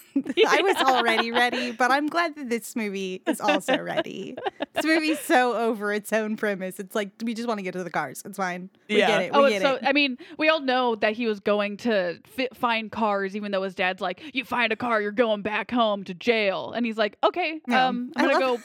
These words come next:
Speaker 2: go find
Speaker 1: <laughs> I
Speaker 2: a
Speaker 1: love
Speaker 2: car."
Speaker 1: how the law
Speaker 2: <laughs>
Speaker 1: works in this regard, where it's like,
Speaker 3: <laughs> Yeah.
Speaker 1: "Go to juvie or go to Japan."
Speaker 2: <laughs> I
Speaker 1: That's your
Speaker 2: know.
Speaker 1: choice. We'll drop
Speaker 3: Well, and
Speaker 1: all the charges if you just leave the country.
Speaker 3: <laughs> Yeah, you're that dangerous 'cause you drive around.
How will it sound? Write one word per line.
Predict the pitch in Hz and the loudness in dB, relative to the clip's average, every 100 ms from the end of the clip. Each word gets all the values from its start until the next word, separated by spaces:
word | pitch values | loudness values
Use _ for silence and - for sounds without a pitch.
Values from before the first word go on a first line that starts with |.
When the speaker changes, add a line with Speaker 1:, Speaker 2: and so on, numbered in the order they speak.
| - | 0
Speaker 2:
go | |
find | 311 220 | 2 4
Speaker 1:
<laughs> | |
I | |
Speaker 2:
a | 220 | 4
Speaker 1:
love | |
Speaker 2:
car." | 302 | 4
Speaker 1:
how | 403 | 2
the | 262 | 0
law | 208 214 | 2 4
Speaker 2:
<laughs> | 208 | 2
Speaker 1:
works | - - - | 0 -4 -4
in | 247 220 | -2 0
this | 208 202 | -2 -2
regard, | 214 196 196 185 185 | -4 0 0 0 2
where | 254 | 2
it's | 240 | 6
like, | 233 220 | 4 6
Speaker 3:
<laughs> | |
Yeah. | 226 262 | 4 4
Speaker 1:
"Go | |
to | 269 330 | 4 0
juvie | - 262 254 254 | 0 -2 0 -2
or | 240 | -2
go | 214 208 196 | 0 0 0
to | 202 | -2
Japan." | 214 - 190 165 151 151 202 220 | -4 -6 -6 -6 -8 -10 -14 -2
Speaker 2:
<laughs> | 277 - - - | -2 0 -2 0
I | 330 311 - | -2 0 2
Speaker 1:
That's | 208 240 277 | 4 4 4
your | 262 | -2
Speaker 2:
know. | 247 | -2
Speaker 1:
choice. | 277 196 175 165 190 - - - - _ _ _ 247 - - - - | 0 0 -2 -4 -8 -10 -16 -18 -20 _ _ _ -8 -8 -14 -16 -6
We'll | 240 | 0
drop | 277 254 | 4 6
Speaker 3:
Well, | |
and | - 240 | 6 6
Speaker 1:
all | 247 | 4
the | 262 | 2
charges | 262 269 226 214 233 | 2 2 2 -2 -8
if | - | -6
you | 214 | -6
just | 202 - 226 - 220 | -2 0 0 -2 -6
leave | 208 208 202 | -6 -4 -4
the | 214 | -4
country. | 226 180 175 185 - - 226 | -4 -4 -4 -4 -8 -2 0
Speaker 3:
<laughs> | 240 349 - 381 - 370 359 | 0 0 -2 -6 -6 -4 0
Yeah, | - 294 202 | 2 2 2
you're | 185 180 | 2 2
that | 156 151 165 139 | 2 2 2 2
dangerous | 131 131 147 127 98 107 - | 0 0 0 -2 -4 -4 -2
'cause | 165 | -2
you | 156 131 | 0 0
drive | 127 127 | 2 2
around. | 113 110 117 101 110 | 0 -2 -2 -4 -8